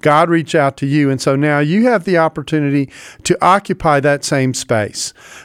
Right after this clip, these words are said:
to reach out to someone whose back is turned to God and invite them into the relationship with God that has the potential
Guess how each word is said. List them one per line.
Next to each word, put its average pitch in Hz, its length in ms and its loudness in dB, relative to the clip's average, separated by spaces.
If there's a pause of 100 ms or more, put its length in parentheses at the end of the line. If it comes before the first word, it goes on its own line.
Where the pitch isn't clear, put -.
(140)
to 160 120 2
reach 190 360 2
out 190 220 2
to 165 80 -4
someone 151 420 0
whose 127 240 -2
back 156 400 0
is 143 160 -6
turned 156 320 -2
to 165 80 -4
God 117 420 -4
and 135 180 0
invite 131 520 0
them 117 320 -2 (320)
into 190 320 0
the 170 100 0
relationship 147 720 0
with 127 140 -4
God 120 320 0
that 123 100 -2
has 127 200 0
the 135 80 -6
potential 143 640 -2